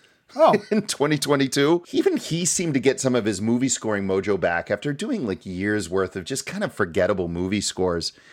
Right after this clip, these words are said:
Speaker 2: Here, he, he's really employing some nifty instrumentation, including a wailing eighties hair metal guitar that just
Speaker 1: <laughs>
Speaker 2: strikes up at random intervals throughout the movie.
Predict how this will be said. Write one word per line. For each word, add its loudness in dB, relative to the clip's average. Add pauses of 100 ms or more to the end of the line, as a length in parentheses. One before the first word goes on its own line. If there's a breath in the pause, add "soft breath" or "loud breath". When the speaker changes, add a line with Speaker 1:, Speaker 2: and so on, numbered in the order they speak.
(140 soft breath)
Speaker 2:
Here, -4
he, 0
he's -4
really 0
employing 0
some -2
nifty -2
instrumentation, -4 (300 soft breath)
including 0
a 2
wailing 2
eighties 0
hair 0
metal 2
guitar 0
that 2
just 0
Speaker 1:
<laughs> 0
Speaker 2:
strikes -10
up 0
at 4
random 2
intervals -4
throughout 0
the -4
movie. -6